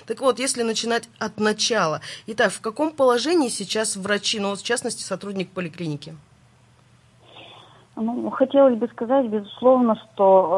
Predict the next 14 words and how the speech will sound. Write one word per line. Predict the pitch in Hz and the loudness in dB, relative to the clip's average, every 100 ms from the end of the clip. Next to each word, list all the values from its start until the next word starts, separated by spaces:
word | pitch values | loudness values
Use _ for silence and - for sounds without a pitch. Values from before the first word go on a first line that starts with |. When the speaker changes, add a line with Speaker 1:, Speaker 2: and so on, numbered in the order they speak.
| 190 | -2
Speaker 2:
э, | |
в | 196 | -6
настоящее | 214 - 214 - 214 | -8 -8 -8 -8 -8
время | 220 247 262 220 180 165 | -4 -4 -4 -4 -4 -6
вот | - _ - | -14 _ -10
медицина | 196 185 180 - 233 240 180 | -8 -8 -10 -6 -2 0 0
и | |
отрасль | 170 185 185 _ | 0 -2 -6 _
здравоохранения | 180 190 - 202 240 262 196 175 | 2 2 2 -4 -2 0 0 0
работает, | 175 175 220 190 - | 0 0 -2 -2 -4
конечно, | 202 196 - 170 | -6 -6 -8 -14
с | |
высочайшим | - 196 214 208 - 196 | -12 -8 -4 -6 -6 -6
напряжением. | 196 185 196 180 170 151 135 127 | -6 -4 -2 2 2 0 -4 -8